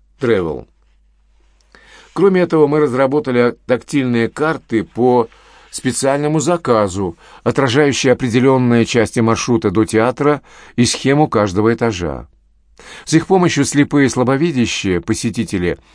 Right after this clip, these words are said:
могут заранее ознакомиться с особенностями пути и определить возможные ориентиры,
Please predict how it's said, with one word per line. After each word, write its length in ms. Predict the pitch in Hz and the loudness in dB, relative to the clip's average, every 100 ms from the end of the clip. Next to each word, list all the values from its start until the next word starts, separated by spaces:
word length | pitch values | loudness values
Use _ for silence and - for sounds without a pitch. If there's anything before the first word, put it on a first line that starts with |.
| _ - - - | _ -20 -20 -2
могут 300 | 151 165 156 | 0 4 2
заранее 640 | 113 147 180 165 156 147 - _ _ _ _ | 2 2 2 4 4 2 -2 _ _ _ _
ознакомиться 1080 | 143 117 143 131 175 170 123 - - 92 78 | -2 0 -2 0 2 2 2 -2 -2 -2 -2
с 100 | - | 0
особенностями 760 | 226 165 151 139 127 139 127 | 2 2 2 0 -2 -2 -2
пути 420 | 117 127 - 156 | -2 -4 0 2
и 120 | 147 120 | 2 0
определить 520 | 117 120 120 143 117 | -2 -2 0 0 2
возможные 640 | 120 95 127 123 120 123 | 2 2 0 -2 -2 -2
ориентиры, 880 | - 117 131 135 - 156 90 65 | -2 0 0 -2 -2 -2 -2 -4